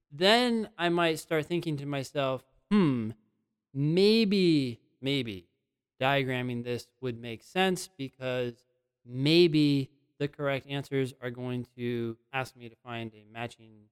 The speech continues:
argument or something like that." And being able to follow the chain of logic will become really important because they're gonna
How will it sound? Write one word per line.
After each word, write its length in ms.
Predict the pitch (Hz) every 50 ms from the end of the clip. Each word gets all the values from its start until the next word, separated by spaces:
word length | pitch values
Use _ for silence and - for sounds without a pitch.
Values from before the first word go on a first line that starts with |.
| _ _ _ _
argument 520 | 180 202 202 185 190 185 180 175 170 156 - _ _
or 580 | 139 135 131 127 127 123 123 120 120 117 113 113 -
something 300 | - 147 135 135 135 131
like 180 | 127 123 120 123
that." 320 | - 170 170 165 160 151 - _ _ _ _ _
And 580 | - 143 143 143 143 143 139 139 135 131 123 120 _ _ _ _ - 135
being 300 | 120 147 151 156 151 143
able 300 | 143 143 143 139 139 135
to 420 | - _ - 135 131 127 127 123 113
follow 560 | - - - 143 135 143 143 143 147 143 143
the 120 | 123 123 120
chain 460 | - - - - 143 143 143 139 135
of 140 | 127 117 123
logic 340 | 123 123 127 131 135 135 - _
will 100 | - 123
become 340 | 120 127 120 - - 123 120
really 240 | 117 120 127 127 123
important 500 | 117 113 - 143 147 160 170 165 156 131
because 360 | 123 113 - 120 117 113 110
they're 100 | 117 117
gonna 380 | 113 117 117 113 107 104 101 101